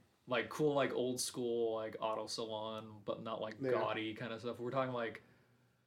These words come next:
Speaker 1: two thousand eight-ish when he, like, first, like, built this thing, and then it was under,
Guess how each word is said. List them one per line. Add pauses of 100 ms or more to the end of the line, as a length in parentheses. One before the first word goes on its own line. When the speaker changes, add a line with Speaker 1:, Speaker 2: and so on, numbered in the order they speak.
(260)
Speaker 1:
two
thousand
eight-ish
when
he,
like,
first,
like,
built
this
thing,
and
then
it
was
under,